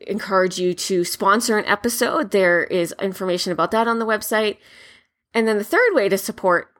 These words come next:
this show is absolutely free. If you just take a second to rate this show on your podcast app, assuming it allows you to do so, that is super helpful. It helps expand my reach, helps other people find me. It would be amazing.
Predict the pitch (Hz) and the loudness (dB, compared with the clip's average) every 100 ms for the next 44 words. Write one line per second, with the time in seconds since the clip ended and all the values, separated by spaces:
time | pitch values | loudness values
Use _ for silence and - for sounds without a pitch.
0 | _ 202 180 - 180 156 160 - 190 175 | _ -2 -2 -2 -2 0 -2 -2 0 0
1 | 170 - _ - 330 330 339 254 226 208 | -4 -16 _ 0 0 0 2 2 2 -2
2 | 233 160 131 170 _ - _ - 277 403 | -4 -6 -6 -10 _ -20 _ -4 -2 2
3 | 415 453 494 508 427 415 415 440 381 311 | 2 2 2 0 0 0 2 0 0 0
4 | 214 233 - 226 220 220 208 202 190 185 | -2 -4 0 -2 0 2 2 4 2 2
5 | 185 180 - 190 180 - 180 170 - - | 2 0 0 0 -2 0 0 0 -2 -2
6 | 147 156 165 - 180 170 160 160 156 160 | -2 -2 -4 -2 0 2 0 0 0 0
7 | 160 156 147 156 - 139 131 - - - | -4 -6 -4 -4 -4 -6 -8 -12 -20 -14
8 | - 254 254 247 - 233 214 - - - | 0 2 4 0 -2 0 0 -2 -8 -4
9 | 151 160 - 185 - 196 - 170 156 147 | -2 -2 0 -2 -2 -6 -4 -2 -4 -4
10 | 147 160 262 339 - - - - - 180 | -8 -2 0 0 -4 -10 -16 -8 -4 -4
11 | - 180 165 - 160 120 135 - 254 254 | -2 0 0 -2 -8 -8 -6 0 2 2
12 | 247 247 240 _ - - _ _ - 196 | 0 -2 -4 _ -20 -20 _ _ 0 0
13 | 180 190 160 123 - | 4 2 2 -4 -10